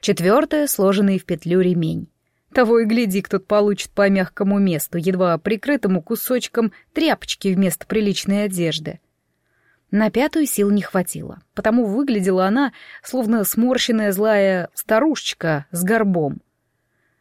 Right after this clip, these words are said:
Откуда взялся этот горб, ума не приложу. Наверное, когда кастовал заклинание, рука дрогнула, но из отряда по борьбе за высокую нравственность она производила самое устрашающее впечатление, и развеивать я её не стала.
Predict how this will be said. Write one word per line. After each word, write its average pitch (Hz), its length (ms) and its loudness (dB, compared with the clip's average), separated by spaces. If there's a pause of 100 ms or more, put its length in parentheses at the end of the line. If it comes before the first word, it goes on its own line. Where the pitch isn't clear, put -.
Откуда 302 440 0
взялся 262 440 0
этот 202 260 0
горб, 233 440 0 (200)
ума 185 360 2
не 160 120 -4
приложу. 165 640 0 (160)
Наверное, 214 540 0
когда 196 320 0
кастовал 196 480 -2
заклинание, 196 500 0
рука 185 260 -2
дрогнула, 208 560 -2 (340)
но 311 280 2 (240)
из 208 220 2
отряда 208 440 2
по 190 120 -2
борьбе 185 400 2
за 175 80 -2
высокую 180 420 0
нравственность 233 840 -2
она 190 320 2
производила 180 760 2 (280)
самое 247 580 0
устрашающее 190 720 -2
впечатление, 196 760 -2 (300)
и 196 80 0
развеивать 220 600 2
я 233 120 2
её 190 200 0
не 202 140 0
стала. - 500 -8